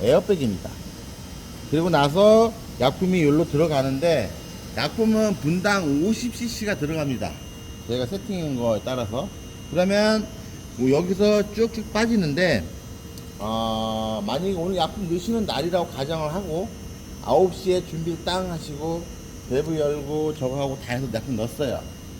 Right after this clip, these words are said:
그럼 점심을 드시고 오세요. 그러면 아홉 시부터 열 시, 열한 시, 열두 시, 한 시, 네 시간이 흘러요. 그때 빠진 양을 계산을 하셔서 나중에 십오 리터 정도에서 꺼주셔야 돼요. 끄는 거는 앞에 스위치 끄고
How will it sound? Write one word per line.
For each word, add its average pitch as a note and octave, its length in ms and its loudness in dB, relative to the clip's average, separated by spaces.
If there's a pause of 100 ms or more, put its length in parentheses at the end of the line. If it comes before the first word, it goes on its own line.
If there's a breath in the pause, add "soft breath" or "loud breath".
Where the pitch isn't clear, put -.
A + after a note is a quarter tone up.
(120)
그럼 C3+ 140 -6
점심을 E3+ 600 -2
드시고 D#3+ 480 -6
오세요. A#2+ 340 -2 (680)
그러면 D3 480 -2 (500)
아홉 C#3 200 0
시부터 C#3+ 280 -4
열 B2 200 0
시, C#3+ 320 -4
열한 B2 300 -2
시, C3 180 -8
열두 A#2 280 -4
시, B2+ 200 -10
한 F#3+ 160 -6
시, E3+ 120 -6
네 C3 160 -2
시간이 D#3+ 240 -6
흘러요. C#3 400 -4 (540)
그때 D#3+ 320 -2
빠진 G3+ 600 -2
양을 D3 520 0
계산을 C3+ 340 -2
하셔서 A#2+ 540 -2 (500)
나중에 B2+ 440 -2
십오 A3 380 -6
리터 G3+ 280 -6
정도에서 C3 460 -4 (160)
꺼주셔야 G#3+ 420 -6
돼요. E3+ 140 -8 (600)
끄는 A#3 220 -2
거는 A3 400 0 (300)
앞에 E3 200 0
스위치 A#3+ 360 -4
끄고 B3+ 540 -2